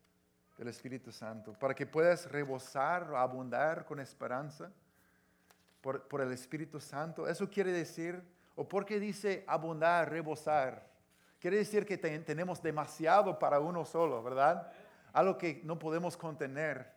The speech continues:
dentro de nosotros. ¿Por qué necesitamos más hasta que rebosar? ¿Qué piensan? Es porque muchos no,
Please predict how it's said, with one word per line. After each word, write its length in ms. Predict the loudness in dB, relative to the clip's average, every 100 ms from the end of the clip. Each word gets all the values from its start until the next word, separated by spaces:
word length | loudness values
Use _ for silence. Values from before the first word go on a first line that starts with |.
| _ _ _ _
dentro 400 | -2 -2 0 -2
de 80 | -2
nosotros. 540 | -2 -6 -10 -10 -14 -20 _ _ _ _ _ _ _ _ _ _ _ _ _ _ _ _ _ _ _ _ _ _ _ _ _ _ _ _ _ _ _ _ _ _
¿Por 160 | 0 4
qué 140 | 2
necesitamos 840 | 2 -4 -10 -6 -2 0 -2 -6
más 500 | -4 -4 -4 -12 -20 _ _ _ _ _ _ _
hasta 380 | -4 -4 -2 -6
que 280 | -4 -4 -6
rebosar? 760 | -8 -6 -6 -4 -2 -2 -2 -12 -20 _ _ _ _ _ _ _ _ _ _ _ _ _
¿Qué 100 | -16
piensan? 440 | -14 -14 -14 -20 -20 _ -20 _ _ _ _ _ _ _ _ _ _ -18
Es 120 | -14
porque 280 | -14 -12 -10
muchos 880 | -10 -10 -12 -12 -16 -16 -20 -20 _
no, 680 | -16 -12 -2 2 4 2